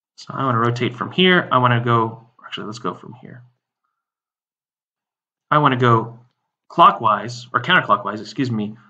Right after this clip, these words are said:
and I wanna rotate a theta equals to thirty degrees. Well,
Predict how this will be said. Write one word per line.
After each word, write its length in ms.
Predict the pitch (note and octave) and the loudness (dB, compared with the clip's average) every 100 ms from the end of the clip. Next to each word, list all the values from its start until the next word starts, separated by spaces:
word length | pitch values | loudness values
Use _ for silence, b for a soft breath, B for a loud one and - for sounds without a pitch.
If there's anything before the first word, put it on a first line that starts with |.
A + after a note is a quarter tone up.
| b _ | b _
and 100 | B2+ | 0
I 20 | |
wanna 220 | A#2+ B2+ B2 | 4 4 4
rotate 360 | B2+ B2 A#2 | 2 -2 -8
a 60 | - - - | -10 -18 -4
theta 340 | D#3 D#3+ A#2+ B2 | 0 2 2 0
equals 400 | B2+ A#2+ A#2 - | -6 -8 -10 -10
to 180 | - G2+ _ - | -14 -16 _ -2
thirty 240 | C3+ A2+ | -2 -2
degrees. 560 | F#2+ F2+ E2+ - - - _ _ _ _ _ _ _ _ _ _ _ _ _ _ | -6 -12 -16 -18 -20 -20 _ _ _ _ _ _ _ _ _ _ _ _ _ _
Well, 420 | G3 G#3+ E3+ - | 0 2 2 -2